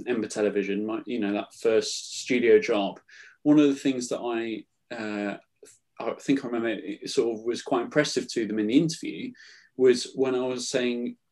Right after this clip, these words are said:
"I can do, I can take a project from start to finish with designing assets." So, um,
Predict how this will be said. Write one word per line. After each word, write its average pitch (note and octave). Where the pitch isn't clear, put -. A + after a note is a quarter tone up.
"I B2
can A#2+
do, A2+
I A#2+
can A#2+
take B2
a -
project A#2
from G#2+
start -
to -
finish G#2+
with G#2
designing B2+
assets." -
So, G#2+
um, G#2